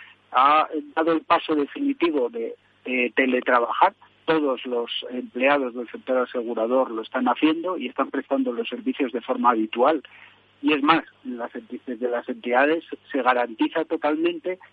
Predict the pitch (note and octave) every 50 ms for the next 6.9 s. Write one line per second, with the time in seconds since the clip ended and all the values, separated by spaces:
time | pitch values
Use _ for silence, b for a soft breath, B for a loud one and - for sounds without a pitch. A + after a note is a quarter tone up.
0 | _ - - C3 B2+ C3+ - C#3+ C3+ B2+ B2+ B2 B2 B2 - B2 A#2+ G#2+ - -
1 | D3+ D#3 E3 E3 D3+ - - C#3+ C3+ C3+ D3 C#3+ - C#3+ C#3 C#3 C3 C3 B2+ -
2 | C3 - - C3 A#2+ C3 C3+ C#3+ D#3 D3+ E3 F#3 F#3 - - b b b _ _
3 | _ _ _ _ - - C3+ C3+ C3+ - _ _ _ _ _ - - - D3+ D3+
4 | - D3 D3 D3+ E3 F3 F#3+ G3 - - - F3 E3 D#3 - - F3 E3 D#3+ -
5 | E3+ D#3+ D#3 D#3 D#3+ D#3+ D#3+ D#3 C#3+ C#3 - C#3+ E3 E3+ D#3 C#3 A#2+ A#2 A2 A#2+
6 | A#2+ A#2+ A#2+ B2 - - - A2+ A2 - B2 A#2 B2 D3 E3 D3 B2 A2